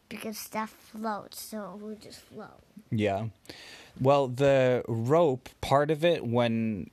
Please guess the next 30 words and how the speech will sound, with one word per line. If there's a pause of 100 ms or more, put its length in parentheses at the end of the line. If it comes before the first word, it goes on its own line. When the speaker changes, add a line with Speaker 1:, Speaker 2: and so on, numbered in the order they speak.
(140)
Speaker 2:
Baxter
got
to
the
Earth,
he
attached
it
to
the
ground
using
really
strong (180)
glue.
Not
regular
Elmer's
glue, (340)
not
even
wood
glue, (260)
not
even
super
glue, (300)
a (100)
kind
of